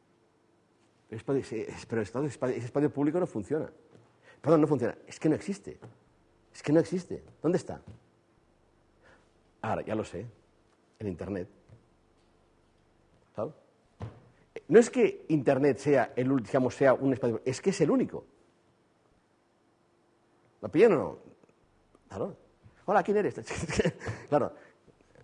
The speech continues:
¿Quién eres? Soy, soy, tengo treinta y cinco años, soy blanco y de clase media, como tú.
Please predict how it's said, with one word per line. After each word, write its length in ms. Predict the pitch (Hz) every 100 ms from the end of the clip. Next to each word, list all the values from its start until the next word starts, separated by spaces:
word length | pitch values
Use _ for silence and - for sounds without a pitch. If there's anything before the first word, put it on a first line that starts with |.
| -
¿Quién 160 | 165 156
eres? 260 | 90 - - _ _ _ _ _
Soy, 640 | - - 160 156 135 104 78 - - _ _ _ _ -
soy, 320 | - 175 160 - -
tengo 220 | 170 170
treinta 180 | 156 123
y 20 |
cinco 180 | 151 123
años, 280 | 101 98
soy 180 | - 151
blanco 360 | 110 98 147 147
y 20 |
de 80 | 117
clase 240 | 113 -
media, 280 | 87 65 60 - _ _ _ _ _ _ _ _ -
como 200 | 95 87
tú. 160 | 90